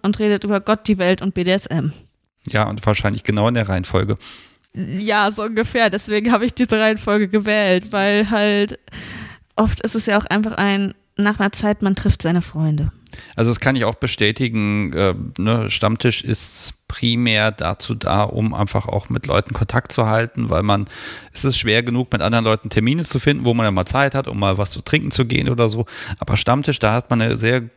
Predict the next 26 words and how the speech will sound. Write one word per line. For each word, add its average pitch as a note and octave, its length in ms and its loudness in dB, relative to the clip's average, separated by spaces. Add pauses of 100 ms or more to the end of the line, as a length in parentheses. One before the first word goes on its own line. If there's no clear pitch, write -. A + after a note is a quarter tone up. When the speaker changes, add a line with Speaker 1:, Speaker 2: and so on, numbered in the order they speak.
Speaker 2:
gute D#3 280 0
Chance, - 580 -2
viele C3+ 320 0
Menschen A2+ 480 0
an G#2+ 120 2
einem A2+ 260 0
Abend A2+ 400 0
einfach G#2+ 320 -2
mal G#2 280 2 (540)
wieder A#2 240 2
zu - 200 0
sehen. F#2 420 0 (220)
Ne? A#2 220 2 (360)
Und G2+ 380 0 (160)
dann F#2 140 -2
passiert G2 360 0
ja - 80 2
auch - 120 0
ganz A2+ 240 0
viel. A#2 160 2
Und G#2 260 -2
weil G2+ 140 2
man B2 180 0
ja G#2 240 2
was G#2 160 -2
gemeinsam, A2 680 0